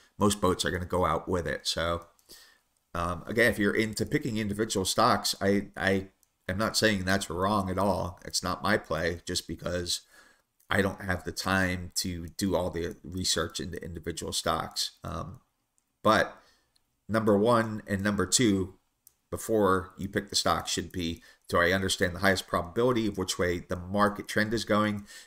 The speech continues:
And is the sect-, what, what sectors are in favor? What sectors are out of favor? Like we just saw, you know, with, uh, all those sectors I just ran through. Let's see, do you, uh, do you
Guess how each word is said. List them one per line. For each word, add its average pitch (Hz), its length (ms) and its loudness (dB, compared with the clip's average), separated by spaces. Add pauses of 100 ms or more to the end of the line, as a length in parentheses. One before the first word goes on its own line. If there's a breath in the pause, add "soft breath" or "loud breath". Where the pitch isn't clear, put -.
(160 loud breath)
And 92 400 2 (300)
is 95 180 0
the 87 140 0
sect-, - 480 4
what, 113 240 2
what 110 180 4
sectors 107 480 4
are 101 60 4
in 95 100 -2
favor? 117 500 4
What 101 160 -2
sectors - 440 0
are 85 160 2
out 101 180 4
of 98 80 -2
favor? 92 500 0 (380 soft breath)
Like 85 180 -8
we 92 100 -4
just 92 240 -2
saw, 87 440 -2
you 95 120 -4
know, 80 320 -8
with, 87 340 -6
uh, 80 400 -6
all 92 120 -4
those 87 160 -4
sectors 87 340 -6
I - 80 -6
just 98 220 -10
ran 92 300 -6
through. 87 280 -2 (560 loud breath)
Let's 107 220 2
see, 101 260 0
do 101 140 -4
you, 117 560 -4 (760)
uh, - 260 -8 (340)
do - 100 -14
you - 200 -10